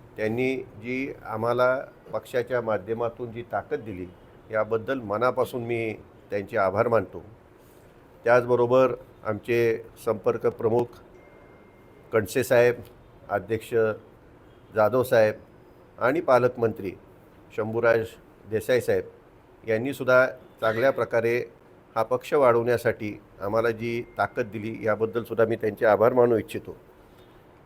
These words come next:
पक्ष फलटण तालुक्यासाठी नवा आहे आणि तरीसुद्धा एवढं चांगलं घवघवीत यश त्या ठिकाणी शिवसेनेला मिळालेलं आहे. काही आमचे उमेदवार अगदी कमी मताने त्या ठिकाणी अयशस्वी झालेले आहेत, परंतु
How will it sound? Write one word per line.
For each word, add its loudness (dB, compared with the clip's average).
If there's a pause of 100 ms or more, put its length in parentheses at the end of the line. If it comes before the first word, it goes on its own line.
(440)
पक्ष 0 (520)
फलटण -2
तालुक्यासाठी 0
नवा 4
आहे 4 (300)
आणि -8
तरीसुद्धा 2 (260)
एवढं -2
चांगलं 0
घवघवीत 4
यश 0 (640)
त्या 6
ठिकाणी 0
शिवसेनेला 2 (200)
मिळालेलं 2
आहे. 4 (600)
काही 2
आमचे 0
उमेदवार 0 (120)
अगदी -2
कमी 0
मताने 2 (460)
त्या 0
ठिकाणी -4
अयशस्वी -2
झालेले 2
आहेत, 2 (640)
परंतु -2